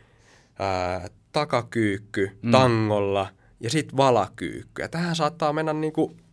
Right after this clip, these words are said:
Speaker 1: viisi vuotta ennen kuin päästään siihen valakyykkyyn.
Speaker 2: Mm.
Speaker 1: Mut ikään kuin se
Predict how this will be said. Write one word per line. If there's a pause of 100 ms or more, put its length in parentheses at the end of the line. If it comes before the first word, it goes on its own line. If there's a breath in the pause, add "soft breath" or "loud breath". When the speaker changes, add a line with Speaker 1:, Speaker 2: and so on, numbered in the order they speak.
(340)
Speaker 1:
viisi
vuotta
ennen
kuin
päästään
siihen
valakyykkyyn.
Speaker 2:
Mm.
Speaker 1:
Mut
ikään
kuin
se